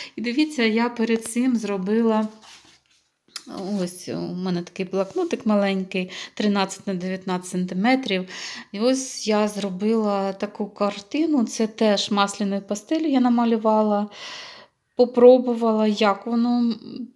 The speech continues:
такий пейзаж. Трошки мені композиція, е, можливо, я її поправлю, щось вона мене не влаштовує на сто відсотків.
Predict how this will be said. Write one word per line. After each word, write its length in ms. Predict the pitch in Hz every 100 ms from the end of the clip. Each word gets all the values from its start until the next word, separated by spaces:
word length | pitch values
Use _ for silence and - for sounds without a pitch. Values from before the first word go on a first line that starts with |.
| -
такий 300 | 240 233 226
пейзаж. 720 | - 226 226 226 220 214 -
Трошки 400 | - 254 247 -
мені 220 | 226 226
композиція, 1040 | 233 226 226 277 381 381 - 269 254 240 247 - - - - - - _ _ 214
е, 640 | 214 214 208 208 208 208 208 - -
можливо, 460 | 208 202 202 196 196
я 160 | 202
її 140 | 196 196
поправлю, 720 | 190 190 233 269 269 214 202
щось 280 | - 196 202
вона 160 | 190
мене 280 | 190 190 185
не 160 | 190 190
влаштовує 760 | 196 190 - 190 190 202 240
на 120 | 254
сто 220 | 262 254 240
відсотків. 760 | 240 - 240 240 - 240 226